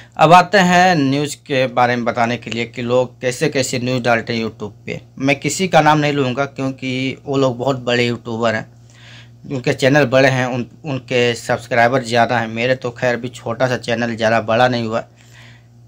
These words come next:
आप लोगों की दुआ होगी तो इंशाल्लाह आगे बढ़ूंगा ज़रूर मैं, लेकिन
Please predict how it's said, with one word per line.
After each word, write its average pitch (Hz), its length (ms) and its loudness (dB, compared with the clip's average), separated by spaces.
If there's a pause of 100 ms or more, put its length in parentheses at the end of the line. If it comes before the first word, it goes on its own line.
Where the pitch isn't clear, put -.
(200)
आप 135 140 4
लोगों 151 220 6
की 143 60 -4
दुआ 151 240 4
होगी 165 280 6
तो 156 80 -4
इंशाल्लाह 151 640 4
आगे 123 240 2
बढ़ूंगा 123 520 0
ज़रूर 120 340 -2
मैं, 123 380 -4 (580)
लेकिन 139 440 -2